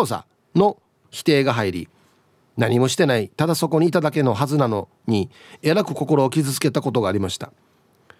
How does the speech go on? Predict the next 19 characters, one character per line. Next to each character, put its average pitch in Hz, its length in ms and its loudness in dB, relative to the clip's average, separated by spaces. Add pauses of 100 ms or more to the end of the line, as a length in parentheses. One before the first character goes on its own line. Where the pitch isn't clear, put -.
(320)
T 151 180 4
サ 156 140 2
ー 156 60 2
ジ 156 120 2
リ 160 100 4
ス 151 140 2
ナ 151 140 4
ー - 20 2
の 156 120 2
麗 160 300 4
し - 120 -8
き 165 100 2
マ 156 100 4
ダ 180 140 2
ム 165 80 2
の 127 100 2
皆 147 160 2
様 120 240 0
は、 85 160 -6